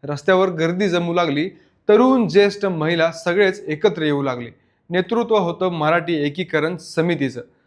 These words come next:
दिशा होती थेट महापालिका मुख्यालयाची. हा केवळ मोर्चा नव्हता, ही अस्मितेची हाक होती.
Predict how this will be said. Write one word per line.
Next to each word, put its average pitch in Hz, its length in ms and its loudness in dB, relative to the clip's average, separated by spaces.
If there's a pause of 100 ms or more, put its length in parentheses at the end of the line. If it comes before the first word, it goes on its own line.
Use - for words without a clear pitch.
(180)
दिशा 147 240 0
होती 165 220 0
थेट 170 240 -2
महापालिका 165 680 -2
मुख्यालयाची. 147 760 -2 (360)
हा 165 80 -4
केवळ 165 320 2
मोर्चा 147 400 -2
नव्हता, 175 360 0 (300)
ही 196 60 4
अस्मितेची 185 640 0
हाक 151 320 -2
होती. 120 320 -8